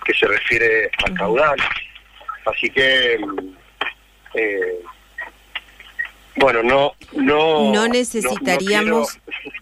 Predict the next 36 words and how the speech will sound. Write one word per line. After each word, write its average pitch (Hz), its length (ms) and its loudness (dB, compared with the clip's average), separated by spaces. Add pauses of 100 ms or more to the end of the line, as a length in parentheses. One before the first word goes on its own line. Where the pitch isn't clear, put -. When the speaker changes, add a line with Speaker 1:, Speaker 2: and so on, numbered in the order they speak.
(260)
Speaker 2:
pero, 175 220 2
Speaker 1:
claro, 139 200 0
no, 151 60 -2
Speaker 2:
digo, 202 160 2
Speaker 1:
no, 190 80 4
Speaker 2:
no 196 100 2
Speaker 1:
no 202 60 2
Speaker 2:
necesitaría 196 640 2
Speaker 1:
quiero, 240 40 -2
Speaker 2:
aprovia-, 185 460 -2
apro-, 160 360 -2
Speaker 1:
eh, 151 140 -6
Speaker 2:
opa-, 151 400 2
aprobación 170 600 0
de 180 80 0
otras - 80 2 (180)
Speaker 1:
transmitir 190 120 0
Speaker 2:
provincias. 190 380 2
Speaker 1:
preocupación 139 600 0
a 131 120 0
los 123 180 0
mendocinos 147 840 2
Speaker 2:
Ujú. 190 400 -8 (200)
Speaker 1:
con, 98 920 2
con 104 280 2
las 110 140 0
declaraciones 110 600 0
que - 140 0
pueda 120 760 0
hacer 120 380 -2
La 117 160 2
Pampa. 98 420 -2
La 98 120 0
verdad 113 220 0
es 117 60 -6
que 117 560 2